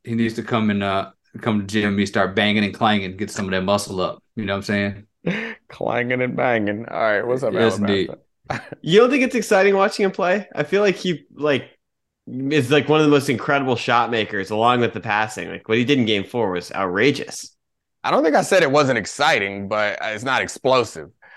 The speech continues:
Speaker 2: Uh, you put together a Jokic highlight package, and if it's not the, like, the, if you're not marveling at the passes that he sees and
Speaker 1: Mm.
Speaker 2: throws, that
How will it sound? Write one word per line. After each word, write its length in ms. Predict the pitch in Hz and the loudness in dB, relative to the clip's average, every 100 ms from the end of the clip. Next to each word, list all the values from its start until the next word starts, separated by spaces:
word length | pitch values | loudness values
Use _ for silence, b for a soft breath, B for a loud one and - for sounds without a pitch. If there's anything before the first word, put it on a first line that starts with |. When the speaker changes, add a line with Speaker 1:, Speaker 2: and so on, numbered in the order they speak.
| B - | B -4
Speaker 2:
Uh, 480 | 117 117 110 107 90 85 95 - - | 0 2 2 0 -2 -8 -10 -14 -12
you 280 | 123 127 127 | -2 0 2
put 200 | 175 180 | 2 2
together 720 | 147 110 151 139 135 120 85 | 2 2 4 4 4 2 -2
a 20 | |
Jokic 500 | 110 123 131 120 87 | -2 -2 -2 -4 -6
highlight 480 | 131 131 120 107 92 | -2 0 0 -4 -6
package, 540 | 107 98 95 95 80 - B _ | -4 -4 -6 -12 -12 -18 B _
and 540 | 104 92 113 107 104 - | -12 -10 -6 -4 -4 -6
if 180 | 120 117 | -6 -4
it's 200 | 110 110 | -4 -4
not 380 | 117 127 120 - | -2 0 -2 -4
the, 240 | 104 98 - B B | -4 -6 -10 B B
like, 260 | 107 107 92 | -4 -2 -2
the, 720 | 101 101 98 95 90 87 71 _ - | -2 0 0 -2 -4 -8 -12 _ -6
if 80 | 120 | 0
you're 120 | 135 | 2
not 360 | 156 180 117 | 2 2 -2
marveling 800 | 101 101 117 143 151 147 147 135 - | -8 -4 0 2 2 0 0 -4 -4
at 420 | 117 120 98 - - _ _ _ _ _ _ _ | -2 -2 -4 -10 -20 _ _ _ _ _ _ _
the 160 | 76 107 | -6 -4
passes 480 | - 135 120 156 139 | -2 -2 -2 -2 2
that 160 | 151 | 4
he 100 | 160 | 4
sees 680 | 156 170 175 185 180 - - _ _ - | 2 4 4 4 0 -6 -18 _ _ -8
and 180 | 127 | -6
Speaker 1:
Mm. 40 | 127 | -2
Speaker 2:
throws, 680 | 139 151 175 185 180 - - B B B | 2 4 4 2 -2 -12 -20 B B B
that 500 | - 120 120 117 - | -2 2 4 2 0